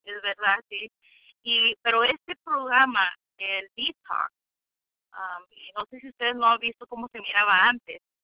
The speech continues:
um, ha cambiado un poquito. Um,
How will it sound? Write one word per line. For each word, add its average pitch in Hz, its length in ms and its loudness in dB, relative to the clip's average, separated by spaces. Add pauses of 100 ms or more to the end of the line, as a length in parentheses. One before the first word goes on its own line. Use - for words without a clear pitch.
(180)
um, 180 300 -10 (800)
ha 233 160 8
cambiado 285 400 0
un 277 60 -8
poquito. - 580 -4 (480)
Um, 202 400 -2